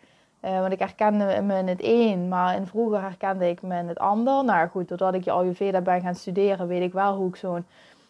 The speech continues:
eh, vragenlijst moet interpreteren en hoe ik dat, eh, kan lezen bij, eh, bij iemand. Ehm, maar ook goede voornemens, begin dan niet op één januari mee. Want op één januari is gewoon nog een feestdag. Je gaat naar je familie toe, je gaat naar vrienden toe wellicht.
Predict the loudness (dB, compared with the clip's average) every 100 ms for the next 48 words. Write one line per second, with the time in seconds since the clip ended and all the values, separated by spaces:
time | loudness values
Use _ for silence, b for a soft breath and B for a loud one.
0 | b -6 -2 -2 0 4 4 2 0 0
1 | -2 -4 -2 -4 -4 -10 -4 0 4 4
2 | 2 -4 -4 -4 -4 -6 -6 -4 -2 -2
3 | -2 -2 2 4 4 4 4 2 0 2
4 | 0 0 0 0 0 0 0 -2 -12 b
5 | b b b b _ _ -4 0 0 0
6 | 0 -2 -4 -6 _ _ _ 2 4 4
7 | -2 -2 -2 0 2 2 2 0 2 0
8 | 0 -2 2 2 2 2 2 0 0 0
9 | 0 0 -2 0 -2 -4 -2 -2 0 0
10 | 2 2 2 2 0 0 -4 -4 -4 -4
11 | -4 -4 -6 -8 -8 -6 -6 -6 -4 -2
12 | -2 0 -2 -2 0 2 4 2 0 0
13 | 0 0 -2 -4 -4 -6 -4 -2 -2 -2
14 | -2 -2 -2 -4 -2 0 2 -2 -4